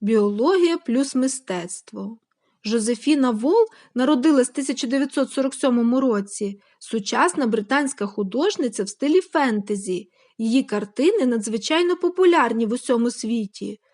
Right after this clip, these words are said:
Жозефіна переконана, що художник, який перебуває в оточенні прекрасної природи, є своєрідним каналом для передачі енергії від Матері Землі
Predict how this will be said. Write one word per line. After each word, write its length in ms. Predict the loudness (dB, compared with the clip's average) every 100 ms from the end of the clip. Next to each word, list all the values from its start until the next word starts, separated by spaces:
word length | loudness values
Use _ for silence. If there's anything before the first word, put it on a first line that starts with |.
| _ _
Жозефіна 720 | -4 -2 -2 -2 2 2 2
переконана, 960 | -2 -2 -2 -2 -2 0 0 0 -2 -8 _ _
що 200 | -6 -2
художник, 600 | 2 4 6 4 4 0 -2 -16 _
який 240 | 0 2
перебуває 640 | 4 4 4 2 4 2 2
в 60 |
оточенні 520 | 2 2 0 2 -2
прекрасної 680 | 0 -2 0 -2 -2 -2 -2
природи, 760 | 2 2 4 2 2 -2 -4 -6 _ _ -2
є 160 | -2
своєрідним 680 | 0 2 2 4 2 2 -2
каналом 720 | -2 -4 -2 0 4 4 2 -4 -14 -2
для 180 | 0
передачі 720 | 0 0 0 0 0 0 -4 -4
енергії 560 | -4 -2 0 0 0 0
від 180 | -2
Матері 440 | -2 -2 0 0 0
Землі 500 | -2 -2 0 2